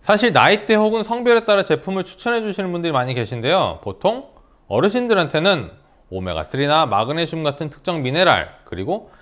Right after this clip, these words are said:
단백질, 이런 것들을 많이 추천하더라고요. 그런 것들도 나쁘진 않은데요. 요즘은 식사도 잘하시고 운동도 하시고 굉장히 건강한 노년을 보내고 계신 분들이 많은데, 그런 분들께는 오메가쓰리, 마그네슘 같은 제품들은 너무 좀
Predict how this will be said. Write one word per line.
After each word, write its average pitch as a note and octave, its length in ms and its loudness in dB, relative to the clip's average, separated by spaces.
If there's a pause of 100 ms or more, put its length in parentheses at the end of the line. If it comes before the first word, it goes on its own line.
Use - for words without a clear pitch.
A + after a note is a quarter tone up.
(280)
단백질, E3 640 2
이런 E3+ 220 2
것들을 G3+ 260 2
많이 C#3 240 0
추천하더라고요. C3+ 840 0 (240)
그런 G3+ 220 4
것들도 A#3+ 300 2
나쁘진 A3 440 2
않은데요. D#3 720 4
요즘은 B2+ 540 -2
식사도 A#2 400 -2
잘하시고 F3 640 2
운동도 F3+ 360 -4
하시고 F3 600 -2 (180)
굉장히 F3+ 300 -2
건강한 G3+ 480 4
노년을 G3 320 2
보내고 E3+ 260 0
계신 D#3 260 -2
분들이 C#3 240 -2
많은데, A2 800 2 (280)
그런 D3+ 220 -2
분들께는 F#3 680 0 (120)
오메가쓰리, F#3 640 0
마그네슘 F#3+ 540 -2
같은 F3+ 240 -2
제품들은 D#3 400 -2
너무 D#3 280 -2
좀 A#3 260 -2